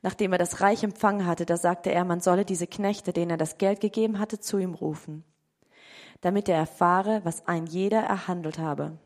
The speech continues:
Der erste aber kam herbei und sagte: ‚Herr, dein Pfund hat zehn Pfunde hinzugewonnen.‘ Und er sprach zu ihm: ‚Recht so, du guter Knecht. Weil du im Geringsten treu warst, sollst du Vollmacht,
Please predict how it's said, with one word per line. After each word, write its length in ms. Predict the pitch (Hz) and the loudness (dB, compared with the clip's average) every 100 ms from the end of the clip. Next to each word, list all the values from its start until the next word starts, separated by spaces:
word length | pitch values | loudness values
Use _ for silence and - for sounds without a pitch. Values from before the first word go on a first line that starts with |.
| _ _ _ _ _ _ _ _ - - - _ | _ _ _ _ _ _ _ _ -20 -20 -20 _
Der 120 | 196 | 4
erste 360 | 196 269 285 190 | 6 6 6 6
aber 160 | 170 175 | 6 6
kam 240 | 180 160 | 4 2
herbei 380 | 165 160 175 170 | 2 4 4 4
und 100 | 170 | 0
sagte: 480 | 165 156 - 170 170 _ _ - - | -2 -2 -4 -8 -8 _ _ -20 -12
‚Herr, 300 | - 233 262 | -2 4 6
dein 220 | 247 208 214 | 6 4 2
Pfund 280 | - 262 | 2 2
hat 160 | 254 233 | 2 0
zehn 320 | - 254 262 | 2 2 2
Pfunde 320 | 247 262 247 | 4 4 6
hinzugewonnen.‘ 960 | 220 214 208 214 190 170 165 151 160 170 _ _ _ - - - | 4 2 2 2 2 4 2 2 -8 -14 _ _ _ -20 -20 -8
Und 140 | 180 | -4
er 80 | 175 | -4
sprach 340 | - 180 180 | 0 2 2
zu 160 | - - | 0 -4
ihm: 280 | 196 196 185 - - _ - - | -2 -4 -8 -16 -20 _ -6 2
‚Recht 340 | 185 196 - | 4 2 -2
so, 200 | - 170 | 0 0
du 180 | 170 196 | 2 0
guter 360 | 202 202 190 | 0 -2 0
Knecht. 580 | 170 180 165 160 - - _ _ _ _ - - - - - | -2 -2 -4 -4 -10 -20 _ _ _ _ -20 -20 -20 -8 0
Weil 120 | 185 | 2
du 80 | 190 | 4
im 100 | 202 | 2
Geringsten 560 | 202 214 247 262 - 220 | 0 2 0 -2 -4 -4
treu 360 | - 196 196 | 4 4 6
warst, 340 | 196 196 202 - | 6 4 2 2
sollst 260 | 185 185 | 2 2
du 60 | 190 | -2
Vollmacht, 560 | - 180 175 185 214 | 4 4 4 2 0